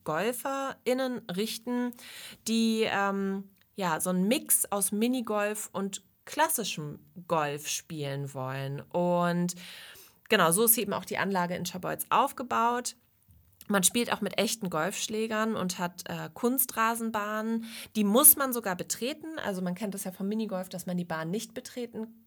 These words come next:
darf in den meisten Fällen. Dort muss man sogar die Bahn betreten.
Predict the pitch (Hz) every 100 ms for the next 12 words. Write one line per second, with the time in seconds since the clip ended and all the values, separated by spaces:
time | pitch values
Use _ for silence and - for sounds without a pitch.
0 | _ 175 175 240 277 - - - 220 214
1 | 202 185 247 - 233 226 220 220 214 196
2 | 196 196 196 254 - 254 247 226 226 220
3 | 208 196 208 202 208 - 196 190 190 190